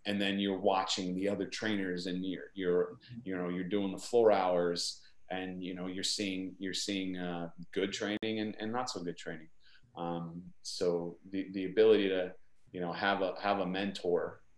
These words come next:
um, is extremely important. And we've all, we've all had them, and we all can be them. We all can be them. We all can be one. I, I always say there's, uh, there's plenty of people in front of us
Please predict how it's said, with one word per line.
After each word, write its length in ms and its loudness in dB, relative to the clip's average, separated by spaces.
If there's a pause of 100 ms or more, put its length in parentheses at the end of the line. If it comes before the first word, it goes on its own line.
(320)
um, 360 -6
is 160 -6
extremely 500 -2
important. 460 -2
And 140 -4
we've 180 -2
all, 440 2 (100)
we've 160 -6
all 180 4
had 240 -2
them, 180 0
and 100 -4
we 160 2
all 160 8
can 220 -2
be 240 4
them. 100 -4 (160)
We 260 0
all 260 8
can 200 -2
be 160 2
them. 280 0
We 140 2
all 160 2
can 160 -2
be 180 2
one. 220 -2 (500)
I, 100 0
I 180 2
always 260 4
say 220 10
there's, 460 2 (460)
uh, 320 4
there's 180 2
plenty 280 4
of 120 2 (200)
people 380 0
in 100 0 (140)
front 240 2
of 80 4
us 440 6